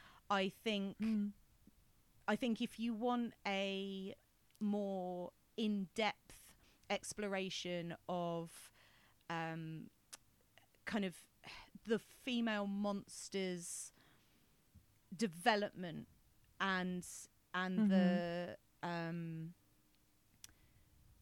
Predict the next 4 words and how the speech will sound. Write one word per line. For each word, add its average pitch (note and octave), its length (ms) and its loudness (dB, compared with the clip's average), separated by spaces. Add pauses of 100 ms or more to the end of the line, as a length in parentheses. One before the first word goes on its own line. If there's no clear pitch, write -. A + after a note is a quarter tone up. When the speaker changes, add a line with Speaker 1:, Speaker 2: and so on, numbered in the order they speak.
(180)
Speaker 1:
I G#3+ 60 4
guess G#3 180 0
the - 120 -8
consequences - 1600 -2